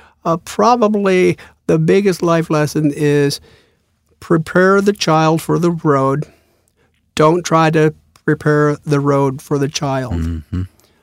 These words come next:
Speaker 1: Uh, one thing that I did wrong is with girls and being the dad, you don't like to see your daughter cry. And so if they were crying, you'd always want to fix it. Well, sometimes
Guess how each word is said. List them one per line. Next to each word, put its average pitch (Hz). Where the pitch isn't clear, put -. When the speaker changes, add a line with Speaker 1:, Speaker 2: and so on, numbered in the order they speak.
Speaker 1:
Uh, 165
one 170
thing 180
that 165
I 160
did 160
wrong 151
is 147
with 156
girls 160
and 151
being 156
the 180
dad, 143
you 151
don't 147
like 156
to 151
see 151
your 147
daughter 143
cry. 139
And 160
so 160
if 165
they 160
were 156
crying, 196
you'd 151
always 156
want 156
to 156
fix -
it. 156
Well, 175
sometimes 165